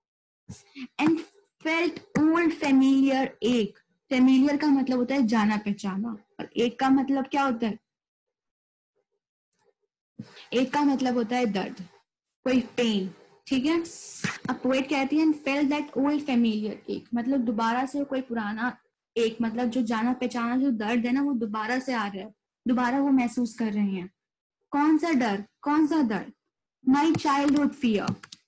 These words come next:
अब सभी बच्चों का बचपन का डर क्या होता था? मम्मी छोड़ के ना चली जाए,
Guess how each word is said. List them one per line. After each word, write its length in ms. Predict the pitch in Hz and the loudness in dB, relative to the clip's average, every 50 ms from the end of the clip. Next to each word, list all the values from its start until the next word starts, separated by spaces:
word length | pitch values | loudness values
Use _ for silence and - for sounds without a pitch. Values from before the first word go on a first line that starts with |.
| _ _ _ _ _ _ _ _ _ _ _ _ _ _ _ _ _ _ _ _ _ _ _ _ _ _ - | _ _ _ _ _ _ _ _ _ _ _ _ _ _ _ _ _ _ _ _ _ _ _ _ _ _ -4
अब 120 | 320 320 | -4 -4
सभी 360 | - - 302 269 233 277 302 | -4 -2 -2 0 0 2 0
बच्चों 380 | 262 294 285 262 - - 285 262 | 0 0 -2 -4 -4 -4 -4 -4
का 480 | 262 - 254 262 277 302 302 - - _ _ _ _ - | -2 -2 -2 0 0 -2 -2 -6 -10 _ _ _ _ -12
बचपन 500 | 214 - - 269 269 - - 311 311 311 | -8 -4 -4 -4 -4 -4 -2 0 0 2
का 100 | 320 311 | 2 2
डर 220 | 302 254 262 254 | 0 2 2 0
क्या 180 | 254 - 254 240 | 0 0 0 -2
होता 300 | 226 220 208 - - - | -2 -4 -6 -8 -12 -12
था? 220 | 202 214 - 214 - _ _ _ _ _ _ _ _ _ _ _ _ _ _ _ _ _ _ _ _ _ _ _ _ _ - | -12 -12 -12 -14 -16 _ _ _ _ _ _ _ _ _ _ _ _ _ _ _ _ _ _ _ _ _ _ _ _ _ 0
मम्मी 300 | 285 311 311 320 339 311 | 2 4 4 4 4 2
छोड़ 240 | 277 269 277 247 233 | 2 0 0 0 0
के 120 | 226 226 | 0 -2
ना 140 | 220 214 214 | 0 0 -2
चली 240 | 208 214 196 208 196 | -2 -4 -4 -6 -8
जाए, 220 | - - 226 | -8 -10 -14